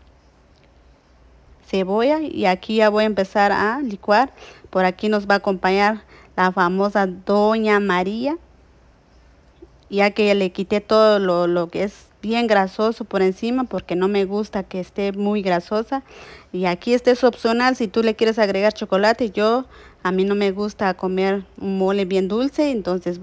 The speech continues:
yo solo voy a agregar Nor Suiza. Y vamos a empezar a colar. Le agrego una taza de,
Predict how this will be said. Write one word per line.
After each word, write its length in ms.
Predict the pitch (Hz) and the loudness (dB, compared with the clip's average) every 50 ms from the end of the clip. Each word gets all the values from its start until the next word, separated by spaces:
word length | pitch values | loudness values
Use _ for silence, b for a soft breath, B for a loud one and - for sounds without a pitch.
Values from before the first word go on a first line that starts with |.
| 180 | -10
yo 200 | 190 208 214 233 | -4 0 0 2
solo 240 | 247 233 262 240 233 | 2 0 -2 -2 -2
voy 160 | 208 214 208 | 0 0 0
a 60 | 190 180 | 0 0
agregar 500 | 175 180 170 175 180 180 180 180 196 - b b b b b b _ | 0 0 -2 0 0 0 -2 -2 -4 -10 b b b b b b _
Nor 200 | - 196 214 220 | -2 -2 -2 -2
Suiza. 560 | 214 - 254 254 285 311 320 - 339 330 330 - - _ _ _ - b b b b b b b b b b b b b _ _ - | -2 -4 0 4 4 4 4 4 2 2 2 -2 -8 _ _ _ -20 b b b b b b b b b b b b b _ _ -4
Y 200 | - 349 349 339 | -2 0 2 4
vamos 300 | 311 320 320 311 311 302 | 4 4 4 4 4 2
a 40 | - | 0
empezar 360 | 277 226 254 247 233 262 254 | 0 0 0 0 2 4 4
a 80 | 247 247 | 4 4
colar. 320 | 247 - 220 226 240 262 | 2 0 2 4 4 4
Le 140 | 269 240 214 | 4 2 2
agrego 540 | 196 190 185 202 208 214 220 214 214 208 208 | 2 2 2 2 2 2 2 0 0 0 0
una 220 | 202 214 220 208 202 | 0 0 0 0 2
taza 380 | - 208 214 214 - 247 254 | 2 2 2 2 2 2 0
de, 320 | 277 269 247 247 277 320 | 2 2 2 2 2 2